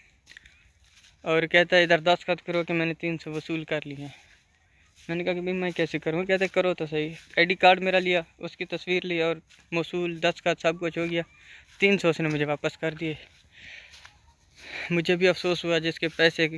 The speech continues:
निकाले गए थे उसी के खाते में डाले गए हैं। ये अगर चुगताई लैब वाले सुन रहे हैं भाई, जो भी लैब वाला सुनता है यार ऐसे ना किया करें। चलो मैं अफोर्ड कर गया था, मुझे वापस मिल भी गए हैं। मुझे यही ख्याल आया, मैंने डॉक्टर साहब को बताया कि मेरे साथ इसी तरह हुआ है। जब मैंने उनको रिपोर्ट दिखाई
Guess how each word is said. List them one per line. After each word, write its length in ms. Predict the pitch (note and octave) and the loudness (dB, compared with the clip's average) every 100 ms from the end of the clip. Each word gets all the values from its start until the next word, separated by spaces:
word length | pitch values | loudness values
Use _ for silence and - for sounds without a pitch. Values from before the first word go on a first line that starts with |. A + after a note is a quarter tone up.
| D#3+ | -4
निकाले 360 | D#3 E3+ E3+ | 4 6 6
गए 120 | D#3+ D#3 | 4 0
थे 120 | E3 - | -2 -6
उसी 240 | F3+ G#3 | -4 -2
के 120 | F#3+ | 0
खाते 280 | - E3+ E3 | 0 -2 -2
में 160 | E3 D#3 | -4 -2
डाले 240 | D#3 D#3+ | -2 -2
गए 80 | D#3+ | -4
हैं। 180 | D#3 D3 - _ _ _ - - - - | -6 -8 -16 _ _ _ -20 -20 -10 0
ये 100 | E3+ | 4
अगर 140 | F3 | 4
चुगताई 340 | - E3+ F3+ | 2 -4 0
लैब 220 | F3+ F3+ E3+ | 4 4 4
वाले 200 | F3 E3 | 2 2
सुन 220 | F3+ F3+ | -2 -2
रहे 140 | F3 | 0
हैं 140 | E3+ E3 | 0 2
भाई, 180 | E3 D#3+ - _ _ _ _ _ _ _ _ _ _ _ | 0 0 -8 _ _ _ _ _ _ _ _ _ _ _
जो 140 | C4 D4+ | 2 6
भी 140 | C4+ | 8
लैब 240 | B3 A3 | 10 10
वाला 140 | G3 F#3 | 8 2
सुनता 320 | - E3+ E3 | 0 -6 -4
है 60 | D#3+ | -2
यार 160 | D#3+ | 0
ऐसे 200 | D#3 - | 0 -2
ना 100 | D#3+ | -10
किया 200 | D3+ D#3 | -8 -8
करें। 260 | D3 D#3 D3+ - _ - | -8 -8 -10 -14 _ -6
चलो 180 | G3+ G#3 | 0 2
मैं 200 | G#3 G#3 | 4 2
अफोर्ड 320 | F3+ G3+ G3+ | 2 2 2
कर 200 | F#3+ F#3 | 4 2
गया 200 | F#3 F#3 | 4 0
था, 200 | E3+ E3 - _ _ _ - | 0 -6 -8 _ _ _ -2
मुझे 160 | G#3+ | 4
वापस 340 | G#3 A3 A3 G3+ | 6 6 4 0
मिल 160 | G3 F#3+ | -2 0
भी 140 | F#3 | -2
गए 80 | F3+ | -2
हैं। 240 | E3+ E3 - | -6 -6 -8
मुझे 160 | F3+ F#3+ | -4 -2
यही 220 | F3+ G3 | 2 0
ख्याल 260 | - F3 E3+ | 2 2 4
आया, 120 | F3+ | 4
मैंने 180 | G#3+ G#3+ | 2 2
डॉक्टर 200 | A#3 A3+ | 2 2
साहब 120 | A3 | 0
को 80 | G#3+ | 2
बताया 280 | G3+ G#3 | 2 4
कि 100 | G3+ | 2
मेरे 180 | G3 G3 | 2 0
साथ 200 | F#3+ F#3 | 0 -6
इसी 160 | F#3+ G3 | -6 -4
तरह 180 | F#3+ F#3 | -2 0
हुआ 160 | F#3 | 2
है। 60 | G#3 | 2
जब 140 | G3+ | 0
मैंने 160 | F#3 F#3 | 0 -2
उनको 180 | F3+ F3 | -2 -4
रिपोर्ट 300 | E3+ F3+ E3+ | -2 -4 -4
दिखाई 220 | D#3 E3 | -8 -12